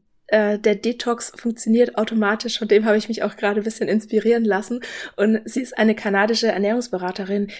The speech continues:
die schon sehr Anti-Diät und mit intuitiv Essen Mentalität unterwegs ist. Aber ich würde auf jeden Fall eine Content-Warnung für viele ihrer Beiträge rausgeben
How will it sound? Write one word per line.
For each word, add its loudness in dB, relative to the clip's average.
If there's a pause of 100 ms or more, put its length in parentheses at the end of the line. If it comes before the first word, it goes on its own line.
die 0
schon 0
sehr 2
Anti-Diät 0
und -2
mit -4
intuitiv -2
Essen 0
Mentalität -2
unterwegs -4
ist. -10
Aber -4 (400)
ich -8
würde 2
auf -4
jeden 2
Fall -2
eine -2
Content-Warnung -4
für -14
viele -4
ihrer -8
Beiträge -4 (140)
rausgeben -4